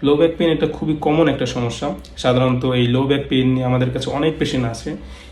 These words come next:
এটার জন্য আমরা সাধারণত অনেক ধরনের এনএসআইডি ইউজ করে থাকি,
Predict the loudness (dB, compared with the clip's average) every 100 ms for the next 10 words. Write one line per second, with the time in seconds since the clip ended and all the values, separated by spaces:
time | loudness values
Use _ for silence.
0 | -8 -2 0 4 4 6 6 4 2 0
1 | 2 2 2 0 0 0 2 2 2 0
2 | 0 -2 0 -4 -4 -6 -4 -6